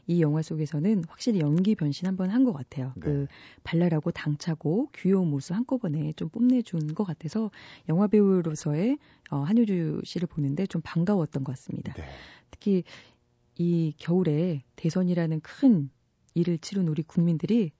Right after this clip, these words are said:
Speaker 1: 이제 서로가 서로에게 이런 반창고 같은 역할을 해주는
Speaker 2: 음.
Speaker 1: 따뜻한 겨울이 되면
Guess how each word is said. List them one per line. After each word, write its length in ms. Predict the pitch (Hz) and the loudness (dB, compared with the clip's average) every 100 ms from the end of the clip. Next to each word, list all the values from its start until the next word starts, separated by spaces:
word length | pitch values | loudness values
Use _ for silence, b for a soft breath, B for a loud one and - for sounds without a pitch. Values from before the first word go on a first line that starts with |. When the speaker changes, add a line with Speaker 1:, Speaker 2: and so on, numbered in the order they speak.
| _ _ _ | _ _ _
Speaker 1:
이제 140 | 156 | -4
서로가 340 | 143 247 240 208 | -2 0 0 0
서로에게 480 | 233 226 208 - 143 | 0 2 2 0 -2
이런 180 | 143 | -2
반창고 440 | 139 147 - 180 156 | -4 -6 -4 -2 -2
같은 300 | 143 - 143 | -4 -2 -4
역할을 260 | 120 147 | -2 -4
해주는 240 | 190 - 143 | -4 0 0
Speaker 2:
음. 160 | 147 170 | 0 -2
Speaker 1:
따뜻한 380 | 226 240 233 | -6 -4 -2
겨울이 300 | 208 151 147 | -2 -2 -2
되면 400 | 160 147 156 262 | -2 -2 -2 -2